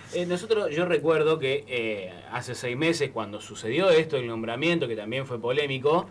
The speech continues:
le hicimos una nota a usted, donde, eh, y voy a este tema, el tema del costo, ¿qué costo económico tenía sumar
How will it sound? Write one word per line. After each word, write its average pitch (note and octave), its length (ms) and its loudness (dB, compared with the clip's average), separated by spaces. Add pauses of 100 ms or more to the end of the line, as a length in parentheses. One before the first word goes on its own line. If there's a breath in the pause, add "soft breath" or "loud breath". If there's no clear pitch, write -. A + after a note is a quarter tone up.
(180 loud breath)
le B2 100 -4
hicimos F3 420 -4
una G2 160 -10
nota G2 220 -8
a G2+ 40 -6
usted, G#2+ 420 -6 (600 loud breath)
donde, A#2+ 540 -4 (100)
eh, A2 760 2
y A2 120 -6
voy C#3+ 260 2
a D3 100 4
este C#3 280 -2
tema, A2 400 0
el G#2+ 260 -4
tema C#3+ 240 -2
del A#2+ 200 -2
costo, A2 500 0
¿qué B2+ 160 -6
costo E3+ 680 2 (140)
económico E3 840 2
tenía E3+ 520 0
sumar D3 760 -2